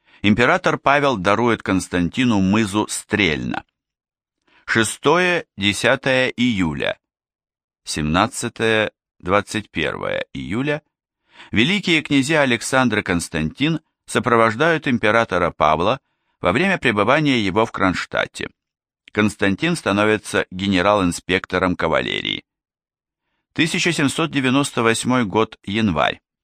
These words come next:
Константин назначен главным начальником первого кадетского корпуса.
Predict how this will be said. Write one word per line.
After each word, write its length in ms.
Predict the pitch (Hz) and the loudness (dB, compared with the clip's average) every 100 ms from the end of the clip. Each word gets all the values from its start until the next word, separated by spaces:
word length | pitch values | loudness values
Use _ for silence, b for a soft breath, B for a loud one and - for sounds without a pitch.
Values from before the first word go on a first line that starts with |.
| _ _ _ _ _ _ _ _ _ | _ _ _ _ _ _ _ _ _
Константин 680 | 120 101 - 107 92 156 143 | -2 0 0 0 0 -2 0
назначен 640 | 117 90 98 92 92 87 b b b b | 0 0 0 2 0 -2 b b b b
главным 440 | - 117 156 160 139 | -2 2 2 2 0
начальником 760 | 117 - 123 127 123 117 107 | 0 0 0 2 0 0 -2
первого 480 | - 107 117 113 113 | 0 0 2 0 0
кадетского 600 | 90 85 90 - - 85 | 0 0 0 -2 -2 -2
корпуса. 600 | - 55 - - - - | -2 -8 -10 -14 -12 -14